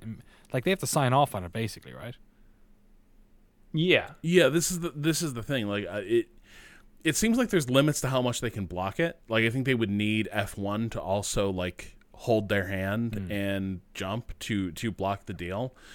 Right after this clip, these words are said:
Speaker 3: But Domenicali has at least publicly said he will sort of respect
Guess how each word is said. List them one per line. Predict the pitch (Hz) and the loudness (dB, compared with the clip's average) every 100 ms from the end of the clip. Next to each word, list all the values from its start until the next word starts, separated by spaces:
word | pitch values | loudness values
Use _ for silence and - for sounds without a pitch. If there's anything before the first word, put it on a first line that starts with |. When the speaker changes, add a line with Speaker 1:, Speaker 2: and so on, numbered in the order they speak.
| - - - - | -20 -20 -10 2
Speaker 3:
But | 139 123 | 2 4
Domenicali | 135 160 220 156 151 170 143 | 6 6 4 4 6 6 2
has | 120 117 117 | 2 0 0
at | 113 123 | 0 0
least | 127 151 | 2 0
publicly | - 156 165 156 131 | 2 2 2 -2 -2
said | - 120 113 104 - - _ _ _ - | 2 4 4 0 -10 -20 _ _ _ -18
he | 117 - 143 | -10 -4 -2
will | 131 | -2
sort | - 131 | 0 0
of | 107 | -2
respect | 104 - 120 110 - | -6 -2 -2 -2 -8